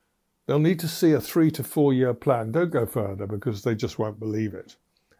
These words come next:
And don't indulge in the old hockey stick 'cause everybody sees through it. They need to know the competition and the risks.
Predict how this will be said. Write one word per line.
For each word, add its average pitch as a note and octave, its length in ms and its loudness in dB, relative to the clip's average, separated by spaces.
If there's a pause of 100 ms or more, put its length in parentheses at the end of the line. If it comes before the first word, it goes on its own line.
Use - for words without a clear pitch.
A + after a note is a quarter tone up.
And B2 200 -2
don't D3+ 380 2
indulge A2 480 0
in G#2+ 80 -6
the A2 100 -4
old G#2 180 -2
hockey G#2+ 360 -6
stick - 360 -14
'cause - 280 -10
everybody G#2 580 -2
sees G2+ 320 -12
through G#2+ 220 -10
it. F2+ 160 -14 (520)
They D#3 140 4
need F3 200 2
to D#3 100 -4
know D#3+ 160 2
the C#3 80 0
competition D3 920 -4 (800)
and B2 160 -2
the B2 100 2
risks. - 640 0